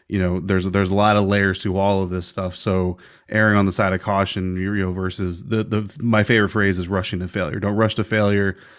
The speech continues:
You know, um, you, you can fail anytime. So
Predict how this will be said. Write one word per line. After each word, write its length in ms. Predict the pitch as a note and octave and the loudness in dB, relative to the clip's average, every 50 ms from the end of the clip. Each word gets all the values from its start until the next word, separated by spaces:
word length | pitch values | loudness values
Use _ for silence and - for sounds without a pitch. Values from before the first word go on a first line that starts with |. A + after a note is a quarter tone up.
| _ _ | _ _
You 120 | - G2+ F#2+ | -6 -4 -2
know, 320 | F#2 F#2 F2+ F2+ F#2 F2+ | 0 0 0 -2 -2 -4
um, 380 | G2 F#2+ F#2 F#2 F2+ F#2 F#2+ F#2+ | -4 -6 -6 -6 -6 -6 -6 -4
you, 120 | G2+ G#2 | -2 -2
you 180 | A2 G2+ A#2 A2+ | -2 0 0 0
can 100 | G#2+ G2+ | 0 0
fail 320 | - B2 A2+ A2+ G#2+ G2+ | 2 2 4 4 4 4
anytime. 540 | G#2 G2 G2 G2 - A2 G2 F2+ F2 E2 E2 | 4 2 0 0 -2 -2 -4 -4 -4 -8 -8
So 340 | - - G#2 F#2+ F#2 F2+ F2 | -6 -2 -2 0 0 -2 -4